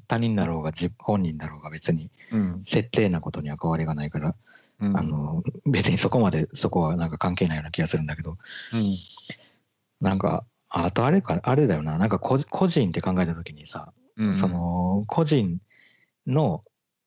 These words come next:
Speaker 1: 幅っていうことを考えた時に、その個人っていうのがなんでできてるのかっ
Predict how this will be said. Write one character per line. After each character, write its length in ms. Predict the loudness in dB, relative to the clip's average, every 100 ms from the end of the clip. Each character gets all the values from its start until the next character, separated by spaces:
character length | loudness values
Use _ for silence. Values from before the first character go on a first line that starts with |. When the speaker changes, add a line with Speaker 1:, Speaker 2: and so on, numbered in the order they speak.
| -6
Speaker 1:
幅 340 | -2 2 2
っ 160 | 0 0
て 100 | -2
い 40 |
う 60 | 0
こ 80 | -2
と 80 |
を 40 | -2
考 180 | 0 0
え 40 |
た 80 | 0
時 160 | -2
に、 80 | -2
そ 100 | 2
の 100 | 2
個 140 | 2 4
人 180 | 2
っ 20 | 2
て 100 | 0
い 20 |
う 40 |
の 60 | -2
が 80 | -8
な 140 | -4
ん 20 |
で 100 | 0
で 120 | 2
き 80 | 2
て 120 | 2
る 100 | 2
の 140 | 2 -4
か 100 |
っ 60 | -10